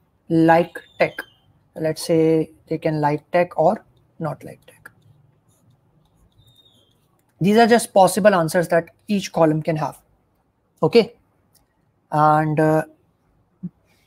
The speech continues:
there's a question, there's one more about the age. So age can be like, let's say, uh,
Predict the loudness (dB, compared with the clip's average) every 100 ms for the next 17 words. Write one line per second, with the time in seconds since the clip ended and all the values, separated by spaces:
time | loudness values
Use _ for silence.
0 | _ _ -2 2 2 2 0 0 -2 -10
1 | -2 -2 0 -4 -2 -2 -2 -4 -6 -4
2 | -4 -4 -10 -4 -2 0 -2 -2 0 0
3 | 0 -6 -6 -2 -2 -2 -8 _ _ _
4 | _ -4 -2 0 -2 -4